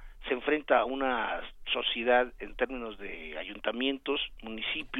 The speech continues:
con el ochenta por ciento no le pertenecen a su partido, su partido es una minoría, ¿sí? Y tiene tal vez, eh, una tercera que no,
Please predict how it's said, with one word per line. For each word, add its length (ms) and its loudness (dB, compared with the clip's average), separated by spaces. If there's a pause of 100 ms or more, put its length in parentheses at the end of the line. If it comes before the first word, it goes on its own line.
(300)
con 220 -4
el 120 0
ochenta 300 2
por 160 -2
ciento 240 0
no 120 0
le 100 -2
pertenecen 560 -6
a 40 -6
su 140 0
partido, 540 2 (440)
su 100 4
partido 320 10
es 100 6
una 180 0
minoría, 580 4 (420)
¿sí? 200 -2 (920)
Y 160 6
tiene 280 12
tal 200 10
vez, 200 6 (180)
eh, 220 2 (160)
una 220 -2
tercera 480 4
que 160 -4
no, 280 -2